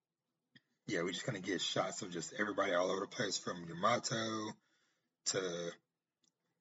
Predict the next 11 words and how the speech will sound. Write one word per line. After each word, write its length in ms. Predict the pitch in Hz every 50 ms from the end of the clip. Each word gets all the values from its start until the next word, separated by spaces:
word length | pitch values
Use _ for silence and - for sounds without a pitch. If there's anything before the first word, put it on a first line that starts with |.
| _ -
we 140 | 107 101 92
see, 400 | - - - - 101 95 95 95
uh, 280 | 98 95 95 92 92 90
Momonosuke 600 | 92 95 98 98 92 90 98 113 113 - - -
is 300 | 113 98 92 87 87 87
still 420 | - - - 120 107 104 98 92
reading 340 | 90 98 98 95 98 95 90
the 80 | 87 80
journal, 420 | 82 101 107 110 107 104 98 90
and 120 | 90 90 85
he 500 | - - 107 104 104 101 98 95 95 85